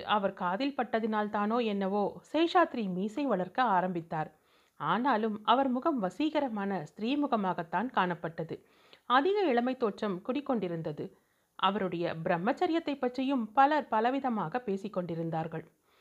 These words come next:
அவருடைய வாழ்க்கையில் ஏதோ மர்மம் இருப்பதாக அநேகர் நம்பினார்கள்.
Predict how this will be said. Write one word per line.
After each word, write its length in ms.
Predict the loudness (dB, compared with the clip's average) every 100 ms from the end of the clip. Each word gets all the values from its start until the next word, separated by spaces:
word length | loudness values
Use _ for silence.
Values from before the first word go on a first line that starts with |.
| _ _ -4
அவருடைய 440 | -2 0 0 -2
வாழ்க்கையில் 580 | 2 2 2 0 0 -2 0
ஏதோ 220 | 2 2 4
மர்மம் 440 | 4 2 2 0
இருப்பதாக 580 | 0 -2 -2 0 0 -2 -2
அநேகர் 480 | -4 -2 0 0 0
நம்பினார்கள். 640 | 0 -2 -2 -4 -4 -10